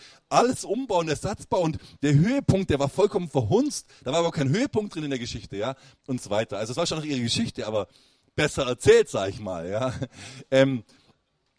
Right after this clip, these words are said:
oder ein anderes Mal musste ich auf Berührer, also habe ich auf Berührer eine geholfen, ich hatte nicht so viel Zeit, also habe ich auch nur so zwei Seiten geschafft von, weiß nicht, dreißig Seiten oder so. Danach hat man ihr vorgeworfen, dass sie ein Plagiat hätte, <laughs> weil ich halt auch diese Seiten ziemlich intensiv Korrektur gelesen habe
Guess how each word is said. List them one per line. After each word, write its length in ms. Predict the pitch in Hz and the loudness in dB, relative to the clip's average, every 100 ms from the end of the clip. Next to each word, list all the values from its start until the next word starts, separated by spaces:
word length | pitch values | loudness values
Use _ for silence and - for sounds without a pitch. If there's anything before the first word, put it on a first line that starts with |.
| _ _ _ _ _ _ _ _ _ _ | _ _ _ _ _ _ _ _ _ _
oder 160 | - 160 | -6 -4
ein 60 | 165 | -2
anderes 320 | 190 208 170 | -2 -2 -2
Mal 160 | 170 | -2
musste 220 | 165 175 175 | -2 -6 -8
ich 80 | |
auf 100 | 160 | -8
Berührer, 480 | - 139 185 160 147 | -8 -2 0 2 0
also 180 | 127 123 | 0 0
habe 120 | 135 | -2
ich 40 | 139 | -4
auf 120 | - | -6
Berührer 220 | 127 170 | -2 0
eine 180 | 131 123 | 0 -2
geholfen, 340 | 123 131 127 | -2 -2 -2
ich 60 | 123 | -8
hatte 140 | 135 | -6
nicht 120 | 127 | -8
so 60 | 123 | -10
viel 140 | 110 | -12
Zeit, 260 | - 127 123 | -6 -6 -6
also 160 | 104 107 | -6 -6
habe 100 | 107 | -6
ich 60 | |
auch 160 | 131 120 | -6 -6
nur 240 | 110 104 - _ | -6 -6 -10 _
so 100 | 104 | -14
zwei 260 | - 117 | -4 -4
Seiten 300 | 120 135 156 | -2 -2 -4
geschafft 360 | 107 110 110 - | -8 -4 -4 -6
von, 260 | - 98 95 | -14 -12 -10
weiß 160 | 92 | -12
nicht, 100 | 104 | -12
dreißig 380 | - 107 131 - | -4 -4 -4 -6
Seiten 280 | 87 90 90 | -8 -8 -10
oder 120 | 90 | -10
so. 240 | 92 107 - _ _ | -8 -8 -10 _ _
Danach 220 | 117 131 | -4 -2
hat 140 | 143 135 | -2 -6
man 100 | 131 | -6
ihr 60 | |
vorgeworfen, 440 | 120 131 123 123 113 | 0 0 0 -6 -8
dass 140 | 117 | -8
sie 60 | 110 | -8
ein 60 | |
Plagiat 500 | 117 107 104 104 107 - | -4 -4 -4 -8 0 2
hätte, 240 | 131 - | 2 -2
<laughs> 800 | - - - - - - - - | -6 -6 -10 -14 -20 -20 -20 -8
weil 120 | 113 | -4
ich 100 | 123 | -2
halt 120 | 147 | 0
auch 140 | 185 - | 0 0
diese 180 | 151 | -2
Seiten 360 | 127 135 139 123 | 4 4 4 -2
ziemlich 340 | - 156 160 | -4 -4 -4
intensiv 560 | 143 143 127 120 240 - | -6 -4 -4 -2 -6 -8
Korrektur 440 | 123 101 98 113 | -10 -8 -8 -8
gelesen 380 | 101 101 104 107 | -6 -4 -6 -6
habe 400 | 98 92 117 151 | -4 -2 -2 -4